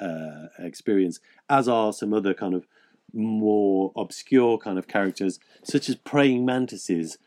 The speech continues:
typically conducting, like, usually huge praying mantises towering over the person, conducting kind of, uh,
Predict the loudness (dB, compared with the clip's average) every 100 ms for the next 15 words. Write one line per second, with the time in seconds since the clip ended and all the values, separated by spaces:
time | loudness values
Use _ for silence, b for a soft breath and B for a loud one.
0 | _ 0 0 2 0 0 0 -2 0 -4
1 | -4 -4 -4 -4 -6 -4 0 0 0 -4
2 | -4 2 4 4 2 0 -2 0 0 -2
3 | -4 -4 -6 -4 -2 0 0 0 -2 -4
4 | -6 -6 -6 -8 -12 b b b _ -4
5 | 0 -2 -2 -4 -4 -2 -2 -2 -4 -4
6 | -2 -4